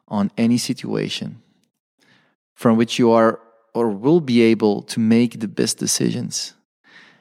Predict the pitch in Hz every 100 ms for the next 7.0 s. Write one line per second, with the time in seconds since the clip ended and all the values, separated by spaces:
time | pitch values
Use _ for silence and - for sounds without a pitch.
0 | _ _ - 117 113 110 - - 135 160
1 | 160 151 139 - 120 117 120 120 - _
2 | 113 - - 113 110 110 - 104 101 110
3 | _ _ _ - 110 98 117 127 131 117
4 | 117 110 104 - 110 107 - 104 - 104
5 | 104 - - 101 95 101 _ _ _ -
6 | 101 104 98 101 101 101 95 92 - -